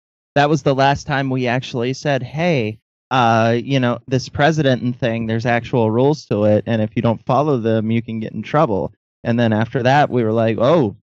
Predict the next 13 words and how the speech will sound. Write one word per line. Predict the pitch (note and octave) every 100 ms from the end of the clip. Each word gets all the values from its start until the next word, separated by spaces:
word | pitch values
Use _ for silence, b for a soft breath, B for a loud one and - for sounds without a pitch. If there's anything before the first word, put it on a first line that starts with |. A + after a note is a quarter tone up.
| _
this | B2+ -
was | D#3+ B2
embarrassing. | G#2 A2 G#2 G#2+ B2+ A2+ C3+ -
Let's | - A#2+ C#3 C#3+
not | C3 - -
ever | C3 B2+ B2
do | A#2+ C3+
that | A#2+ D3
again | D3+ G#2+ G#2
unless | A#2 G#2 G#2
somebody | A#2 G#2+ G2+
gets | A2
their | -